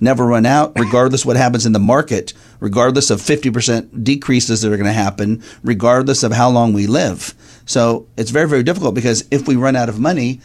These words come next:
that means you now have to completely change your lifestyle. So if you're living on a hundred twenty thousand dollars of income and sixty thousand dollars of it was portfolio income and you run out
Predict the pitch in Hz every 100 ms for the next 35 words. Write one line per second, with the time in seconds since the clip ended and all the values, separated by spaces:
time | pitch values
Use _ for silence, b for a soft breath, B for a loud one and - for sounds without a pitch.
0 | b b 135 143 135 139 120 120 123 147
1 | 135 131 123 117 120 131 151 123 113 -
2 | 117 104 107 156 185 95 67 - b b
3 | b b 117 113 117 151 165 160 147 143
4 | 135 127 123 113 143 143 135 135 131 123
5 | 123 117 107 135 127 78 - _ b b
6 | b 107 - 156 - 127 127 123 120 107
7 | 120 131 117 110 110 - 101 98 101 -
8 | 160 - 104 92 92 101 127 B B B
9 | 123 135 147 147 135 120 147 151 - -